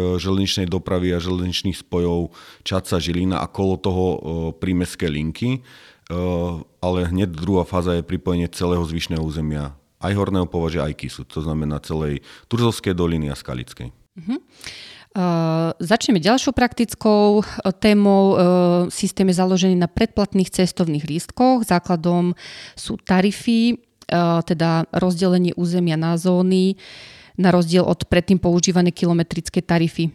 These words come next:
Speaker 2: Aké typy lístkov budú k dispozícii a kde si ich budeme môcť kúpiť? Bude to tak, že u vodiča, alebo pripravujete nejakú online aplikáciu?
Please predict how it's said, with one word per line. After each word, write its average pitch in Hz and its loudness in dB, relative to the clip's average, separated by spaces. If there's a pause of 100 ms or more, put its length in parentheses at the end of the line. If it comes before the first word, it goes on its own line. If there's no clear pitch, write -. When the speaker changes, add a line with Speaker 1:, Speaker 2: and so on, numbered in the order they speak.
(320)
Speaker 2:
Aké 240 2
typy 220 2
lístkov 202 2
budú 180 2
k 160 -6
dispozícii 190 0
a 175 2
kde 170 0
si 214 -2
ich 180 -2
budeme 180 0
môcť 170 -4
kúpiť? 160 -4
Bude 175 2
to - -4
tak, 165 -2
že 151 -2
u 180 -4
vodiča, 196 2
alebo 170 0
pripravujete 170 -4
nejakú 165 -6
online 175 -2
aplikáciu? 165 -6